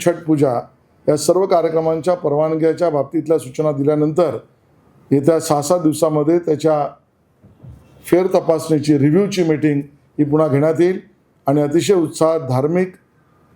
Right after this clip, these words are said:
आणि अधिष्ठान करून आपण सगळ्यांनी हा उत्सव साजरा करावा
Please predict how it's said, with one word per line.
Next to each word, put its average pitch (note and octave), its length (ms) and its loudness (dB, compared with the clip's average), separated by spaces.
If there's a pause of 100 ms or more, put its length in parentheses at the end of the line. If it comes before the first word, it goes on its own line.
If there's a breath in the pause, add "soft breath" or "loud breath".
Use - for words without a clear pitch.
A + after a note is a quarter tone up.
(120)
आणि F3+ 260 0 (200)
अधिष्ठान F3 540 2
करून D3+ 420 0 (300)
आपण C#3 220 -2
सगळ्यांनी D#3+ 340 -2
हा D#3 60 2
उत्सव C#3+ 240 -2
साजरा C#3+ 360 -2
करावा D3+ 380 -2